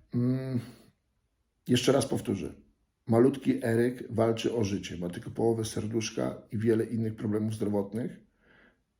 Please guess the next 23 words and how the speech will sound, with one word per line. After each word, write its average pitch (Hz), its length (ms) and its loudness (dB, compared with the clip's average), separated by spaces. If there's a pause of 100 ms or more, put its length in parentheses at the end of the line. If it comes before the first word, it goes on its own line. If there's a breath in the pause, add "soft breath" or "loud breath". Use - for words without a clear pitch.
i - 60 4
musimy - 340 4
mu 156 140 0
pomóc. - 460 -6 (400 soft breath)
Potrzebuje 127 540 4
dziewięć 127 320 6
milionów, 120 460 2
a 123 40 0
na 120 120 4
razie 117 200 4
ma 117 120 2
trochę 110 260 0
ponad 104 320 0
milion. 87 320 -2 (1500 soft breath)
E, 90 340 -6 (600)
udostępniajcie 135 920 6
tą 87 180 -4
zbiórkę. 92 420 -6
Bardzo 117 360 4
Was 113 140 0
proszę, 117 340 0
wszędzie 120 440 2
udostępniajcie. 110 880 -4